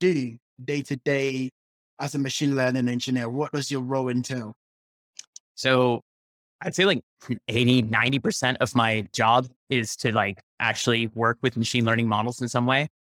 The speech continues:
Speaker 2: It's quite, quite very machine learning heavy as a role.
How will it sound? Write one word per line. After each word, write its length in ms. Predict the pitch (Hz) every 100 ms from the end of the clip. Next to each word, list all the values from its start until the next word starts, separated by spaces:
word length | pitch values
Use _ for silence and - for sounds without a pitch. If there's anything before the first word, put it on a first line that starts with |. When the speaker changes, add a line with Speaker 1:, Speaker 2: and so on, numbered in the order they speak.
| _
Speaker 2:
It's 220 | - - -
quite, 360 | - - 117 - _ _ _
quite 300 | - 139 135
very 360 | 120 110 123 120
machine 380 | 113 110 117 107
learning 380 | 107 110 110 107 -
heavy 300 | 110 123 139 _ _
as 160 | 117 107
a 60 |
role. 260 | 95 101 151